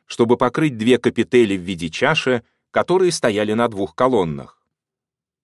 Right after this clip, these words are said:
десять тележек и десять чанов на этих тележках, одно море и двенадцать быков под морем, сосуды для пепла, совки,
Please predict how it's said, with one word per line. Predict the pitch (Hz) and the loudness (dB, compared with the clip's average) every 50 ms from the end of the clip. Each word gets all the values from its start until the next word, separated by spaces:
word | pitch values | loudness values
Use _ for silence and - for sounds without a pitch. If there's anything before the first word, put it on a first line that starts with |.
| _ _ | _ _
десять | - 85 90 120 123 - - 104 82 | -18 -2 2 2 2 2 0 -4 -6
тележек | _ - 95 87 104 131 135 117 120 120 - - | _ -4 -4 0 2 2 2 2 0 -2 -4 -4
и | _ 117 104 | _ -6 -2
десять | 95 123 120 - - 82 80 | 0 0 0 0 -4 -10 -10
чанов | - - 120 127 151 160 156 156 - | -6 -2 0 0 0 0 -4 -6 -4
на | 143 131 | -4 -4
этих | 135 131 - 135 - | -4 -4 -6 -8 -10
тележках, | - - 123 120 123 127 120 - - - 113 104 - - _ _ _ _ _ _ _ _ _ _ _ _ | -6 -6 -2 0 0 0 0 -2 -6 -10 -10 -10 -10 -20 _ _ _ _ _ _ _ _ _ _ _ _
одно | - 135 147 151 190 233 220 | -2 -2 -2 0 2 2 2
море | 165 120 120 143 160 165 151 147 - | 4 4 4 4 4 4 2 -2 -4
и | _ 110 113 | _ -4 -4
двенадцать | 104 104 117 117 127 135 131 - 117 92 80 | 0 2 2 2 2 0 0 -2 -6 -6 -2
быков | 82 95 82 - 117 110 98 - | -4 -4 -2 0 0 0 0 0
под | _ - 85 78 73 | _ -2 -2 -2 -4
морем, | 85 98 120 147 139 135 135 135 127 _ _ _ _ _ _ _ _ _ _ _ _ _ _ _ _ | -4 0 0 0 0 -2 -6 -8 -14 _ _ _ _ _ _ _ _ _ _ _ _ _ _ _ _
сосуды | - - 131 123 - - 147 127 120 117 | -2 0 0 0 0 -2 0 2 2 2
для | 104 107 110 107 | 2 2 0 0
пепла, | - - 139 156 156 - 110 98 85 | 0 0 -2 -2 0 0 -2 -4 -4
совки, | 80 - - 107 98 - - _ - 131 151 139 117 | -4 -4 -2 -2 -2 -2 -6 _ -10 -6 -4 -4 -6